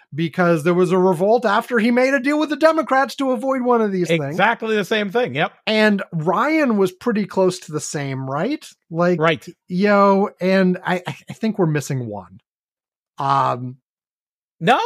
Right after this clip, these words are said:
Speaker 2: no, no.
Speaker 1: No, we got
Speaker 2: Uh,
Speaker 1: all
Speaker 2: no, no, no, we're not. We're not. We got, it was, it was Newt. Okay.
Speaker 1: Yep.
Speaker 2: All right. And Newt,
Speaker 1: And then
Speaker 2: you know,
Speaker 1: Hastert.
Speaker 2: because of that mess,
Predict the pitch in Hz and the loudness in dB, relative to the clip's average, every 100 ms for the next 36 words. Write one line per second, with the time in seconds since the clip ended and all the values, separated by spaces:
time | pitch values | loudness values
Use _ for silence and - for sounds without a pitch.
0 | 453 370 415 415 415 - - 151 233 262 | -4 -4 -6 -6 -6 -8 -6 -2 0 2
1 | 196 233 254 262 311 330 339 349 294 330 | 2 2 0 0 -2 0 0 0 0 -2
2 | 330 214 226 311 320 208 262 147 185 208 | -2 -2 0 0 0 2 2 2 0 0
3 | 180 - 208 254 226 285 247 - - _ | -4 -4 -2 -2 0 0 0 -2 -12 _
4 | _ - 180 196 160 262 - 180 190 175 | _ -2 0 2 2 -2 -6 2 4 2
5 | 220 - 185 190 196 226 143 147 156 214 | 0 -8 -6 -4 -2 -2 -2 -2 -2 2
6 | 202 202 208 190 208 185 208 196 196 262 | 2 2 -2 -2 -2 0 0 2 -2 0
7 | 220 202 240 - | 0 0 -2 -10